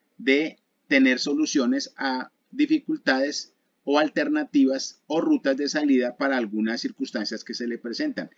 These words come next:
La innovación es cuando yo implemento, ¿cierto?, en la vida real esa situación, se llama innovación cuando esa solución que le estoy dando no existe en ninguna parte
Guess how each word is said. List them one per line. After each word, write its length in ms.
La 400
innovación 840
es 160
cuando 380
yo 260
implemento, 880
¿cierto?, 560
en 180
la 120
vida 260
real 520
esa 340
situación, 720
se 140
llama 260
innovación 580
cuando 480
esa 320
solución 460
que 100
le 80
estoy 280
dando 420
no 240
existe 460
en 60
ninguna 400
parte 420